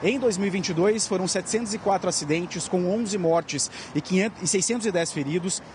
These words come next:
Já em dois mil e vinte e três, o número de acidentes diminuiu, foi de seiscentos e nove, mas o número de mortes aumentou. Foram treze mortes e quatrocentos e setenta e seis feridos. Já em dois mil e vinte e quatro, até a última segunda-feira, dia deze-, dezenove de agosto,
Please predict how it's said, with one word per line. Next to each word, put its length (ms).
Já 160
em 40
dois 140
mil 120
e 20
vinte 180
e 60
três, 260
o 60
número 180
de 80
acidentes 380
diminuiu, 440
foi 120
de 80
seiscentos 360
e 40
nove, 280
mas 160
o 40
número 180
de 100
mortes 260
aumentou. 400
Foram 220
treze 380
mortes 500
e 60
quatrocentos 580
e 60
setenta 320
e 40
seis 220
feridos. 460
Já 160
em 40
dois 140
mil 120
e 20
vinte 220
e 40
quatro, 340
até 140
a 60
última 400
segunda-feira, 560
dia 180
deze-, 200
dezenove 400
de 80
agosto, 440